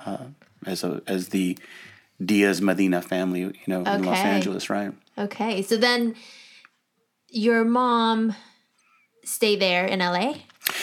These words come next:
Speaker 1: Yeah, we, we made our home in Los Angeles, which was a big split because her brothers were all in the San Joaquin Valley.
Speaker 2: Yeah, in the valley.
Speaker 1: So they followed very rural, um, careers,
Speaker 2: Mm.
Speaker 1: right? Uh,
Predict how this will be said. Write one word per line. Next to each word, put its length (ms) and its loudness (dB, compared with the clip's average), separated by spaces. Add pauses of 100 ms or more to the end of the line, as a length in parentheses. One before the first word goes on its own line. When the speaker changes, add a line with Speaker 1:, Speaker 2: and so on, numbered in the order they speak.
(140)
Speaker 1:
Yeah, 120 6
we, 180 4
we 240 4
made 180 4
our 120 6
home 180 4
in 100 4
Los 200 0
Angeles, 400 -2
which 200 6
was 200 4
a 60 4
big 220 4
split 520 4
because 500 4 (500)
her 140 6
brothers 600 4 (120)
were 500 4
all 360 4
in 220 0
the 120 2
San 240 2
Joaquin 340 0
Valley. 360 2
Speaker 2:
Yeah, 260 0
in 60 -4
the 60 -6
valley. 140 -4
Speaker 1:
So 120 6
they 140 6
followed 500 4
very 280 4
rural, 800 2
um, 560 0 (280)
careers, 680 2
Speaker 2:
Mm. 460 -4
Speaker 1:
right? 420 4
Uh, 320 2